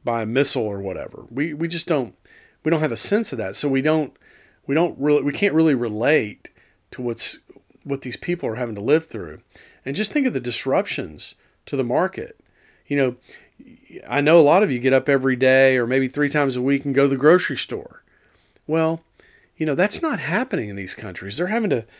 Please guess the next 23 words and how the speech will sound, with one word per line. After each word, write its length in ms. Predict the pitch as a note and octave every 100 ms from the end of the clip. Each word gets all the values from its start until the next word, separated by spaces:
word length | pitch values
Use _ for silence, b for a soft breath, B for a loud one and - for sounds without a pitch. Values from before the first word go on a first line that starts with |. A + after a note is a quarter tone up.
| b b b b b
they're 100 | F3+
having 200 | G#3 C4+
to 60 | D#3
scrounge 560 | - - C#3+ F3 F#3
for 140 | - F3
food 500 | - F3 F3 F3 E3+
and 120 | D3+
stuff. 200 | - F#3
Their 120 | A#3
supply 480 | - A#3 - G#3+ A3+
chains 300 | G#3+ E3 B2+
are 120 | G2+
all 180 | B2 D#3
screwed 400 | - - D3 C3+
up. 380 | B2+ B2+ B2+ _ b b b b b b
Um, 420 | A#2+ A2+ G#2 G2+ - _ - - _ - -
the 240 | - C#3+
consumerism 1120 | - C#3 - F#3+ C4 B3 C3+ B2+ A#2 A2+ A2 G#2+ _ _ _ -
there 520 | A2 C3 D3 A2+ F#2+
is, 200 | G#2+ G#2+
is 260 | - A#2+
much 480 | A#2 B2 C#3 D#3 -
different 540 | A#2+ C3 C3+ D#2+ -